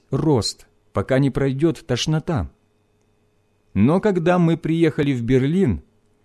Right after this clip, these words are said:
меня ждал сюрприз.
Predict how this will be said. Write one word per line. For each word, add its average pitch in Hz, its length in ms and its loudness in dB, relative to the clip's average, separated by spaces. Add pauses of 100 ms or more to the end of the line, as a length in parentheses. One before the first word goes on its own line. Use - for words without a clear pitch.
(380)
меня 143 340 2
ждал 139 640 -2
сюрприз. - 800 -6